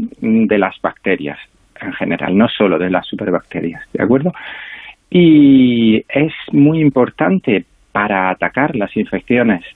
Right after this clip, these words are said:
de cualquier bacteria, pero en concreto de la bacteria multiresistente, porque si conseguimos inhibirla, bloquearemos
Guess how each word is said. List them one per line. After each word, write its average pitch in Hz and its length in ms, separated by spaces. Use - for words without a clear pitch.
de 92 340
cualquier 101 380
bacteria, 127 500
pero 92 140
en 90 40
concreto 113 440
de 87 80
la 90 100
bacteria 98 320
multiresistente, 110 880
porque 104 360
si 127 80
conseguimos 120 760
inhibirla, 185 680
bloquearemos 117 800